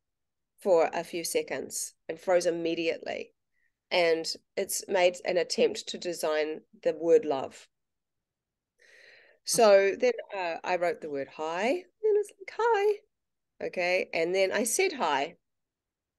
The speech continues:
And it's not that water only understands English. People always say that. It's this, that's the language that I speak.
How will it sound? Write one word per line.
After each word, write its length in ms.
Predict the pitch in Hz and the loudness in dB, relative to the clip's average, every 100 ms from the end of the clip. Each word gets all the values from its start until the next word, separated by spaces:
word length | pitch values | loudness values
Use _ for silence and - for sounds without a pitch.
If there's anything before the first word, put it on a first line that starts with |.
| _ _ _ _ _ _ _ _ - _ _ _ | _ _ _ _ _ _ _ _ -20 _ _ _
And 340 | 208 214 220 | 4 6 6
it's 260 | 220 233 - | 2 -2 -2
not 200 | 294 311 | -2 2
that 120 | 320 | 2
water 240 | 269 285 269 | 4 4 4
only 220 | 254 277 | 2 2
understands 440 | 269 262 262 254 - | 0 -2 -4 -4 -2
English. 380 | 226 226 220 - | 0 0 -2 -6
People 240 | 226 208 | -10 -6
always 500 | - 202 214 220 220 | -2 2 6 6 4
say 240 | - 185 | 0 0
that. 280 | 185 180 180 | 2 2 0
It's 200 | - 208 | -4 -10
this, 240 | - 185 - | -10 -10 -6
that's 300 | 170 - - | -6 -6 -2
the 180 | - 226 | 2 4
language 460 | 196 190 196 185 - | 4 0 0 -6 -6
that 140 | - - | -10 -4
I 180 | 202 220 | 0 2
speak. 540 | 254 - 208 202 - | 0 0 0 0 -2